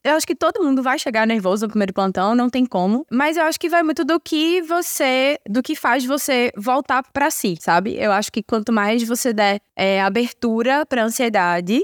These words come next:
do momento, fica mais fácil de você fugir um pouco do eixo, sabe? E, tipo assim, ir muito pro medo e esquecer daquilo dali. O paciente, ele não, não vai ser um caso clínico fechadinho, sabe? Ele vai ter muitas outras coisas.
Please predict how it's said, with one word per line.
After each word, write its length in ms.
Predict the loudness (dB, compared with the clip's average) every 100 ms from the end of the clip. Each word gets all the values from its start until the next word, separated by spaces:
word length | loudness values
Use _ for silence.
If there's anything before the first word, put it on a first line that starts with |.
| 0
do 140 | 0
momento, 580 | 2 2 0 0 0 -2 -2
fica 240 | -4 0
mais 180 | 0 0
fácil 400 | 0 0 -2 -2
de 80 | 0
você 640 | 0 0 0 2 0 -2 _
fugir 580 | -2 0 0 0 0
um 60 | 0
pouco 280 | 0 0 0
do 160 | 2
eixo, 320 | 2 0 0 -2
sabe? 460 | 0 0 2 0
E, 680 | 0 0 2 2 2 0 -2
tipo 140 | -2 0
assim, 300 | 0 -2 -2
ir 100 | 0
muito 260 | 0 -2 -4
pro 160 | -2
medo 480 | 0 2 0 0 -2 -2
e 160 | 0
esquecer 540 | 0 0 -4 0 -2 0
daquilo 380 | -2 0 0 2
dali. 320 | 2 0 -4 _ -2
O 120 | 0
paciente, 440 | 0 0 -2 0
ele 340 | 0 2 0 0
não, 360 | 0 0 -2 -4
não 220 | -2 0
vai 160 | 2 0
ser 240 | 0 -2
um 60 | 0
caso 260 | 0 0 0
clínico 320 | 0 0 -2
fechadinho, 840 | -2 0 0 0 0 0 0 -4 -4
sabe? 380 | 0 0 2
Ele 240 | 0 0 0
vai 80 | 0
ter 100 | 0
muitas 480 | 0 0 0 0
outras 240 | 0 -2 -2
coisas. 460 | 0 0 0 -4